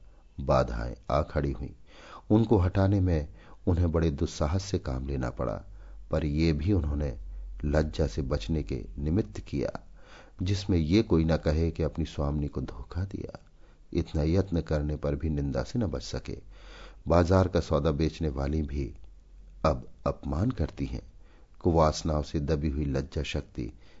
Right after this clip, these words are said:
इस कड़ी चोट को सहन न कर सकी। मुंशी जी सोचने लगे,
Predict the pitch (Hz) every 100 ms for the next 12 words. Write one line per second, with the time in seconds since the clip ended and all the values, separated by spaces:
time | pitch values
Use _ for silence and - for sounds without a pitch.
0 | - - - - 92 90 76 85 76 -
1 | - - 80 98 90 67 65 - 58 -
2 | - - - - - - 107 101 101 82
3 | 78 - 95 95 80 65 64 -